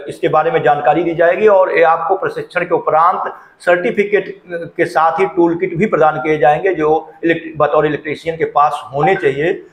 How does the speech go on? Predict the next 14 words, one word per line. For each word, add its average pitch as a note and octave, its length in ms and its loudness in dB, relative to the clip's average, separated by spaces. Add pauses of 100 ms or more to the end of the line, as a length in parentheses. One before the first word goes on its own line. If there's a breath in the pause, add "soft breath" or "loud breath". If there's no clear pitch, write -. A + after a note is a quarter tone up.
(160 soft breath)
वो D#3+ 80 4
आपको D#3+ 640 2 (200)
सर्टिफिकेट D3+ 600 -2
के D3+ 140 -2
साथ C#3+ 340 0
ही F3+ 60 -4
उपलब्ध C#3+ 260 -2
कराए C#3 240 2
जाएंगे, D3+ 300 0
ट्रेनिंग C#3+ 340 -4
एजेंसी C#3 300 -6
द्वारा C#3 220 4
दिया C3 240 0
जाएगा। A#2 420 -4